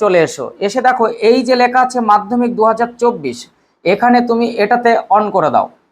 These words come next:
দিয়ে এটা ইনস্টল করে নাও। একটু ওয়েট করো, দেখো এটা থেকেও তুমি খুব সুন্দর করে তোমার রেজাল্ট দেখতে পাবে। এই অ্যাপ্লিকেশন দুটো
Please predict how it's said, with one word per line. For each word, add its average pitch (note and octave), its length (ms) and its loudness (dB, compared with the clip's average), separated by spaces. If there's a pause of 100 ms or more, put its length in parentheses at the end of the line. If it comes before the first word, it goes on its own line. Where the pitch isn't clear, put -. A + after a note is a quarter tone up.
(440)
দিয়ে G3+ 320 0
এটা A#3+ 220 0
ইনস্টল A#3 420 0
করে A#3 180 2
নাও। B3 100 4 (760)
একটু G3 220 -2
ওয়েট A#3 280 4
করো, A#3 200 2
দেখো A3+ 140 2 (100)
এটা A#3 180 0
থেকেও A#3+ 260 0
তুমি A3+ 200 -6
খুব A3 180 -20
সুন্দর B3 300 2 (120)
করে B3 160 4 (100)
তোমার A3+ 260 2 (380)
রেজাল্ট G3+ 440 2
দেখতে A3 260 -6 (140)
পাবে। G#3 180 4 (100)
এই F#3+ 100 -2
অ্যাপ্লিকেশন G#3 420 -4
দুটো A3 160 -8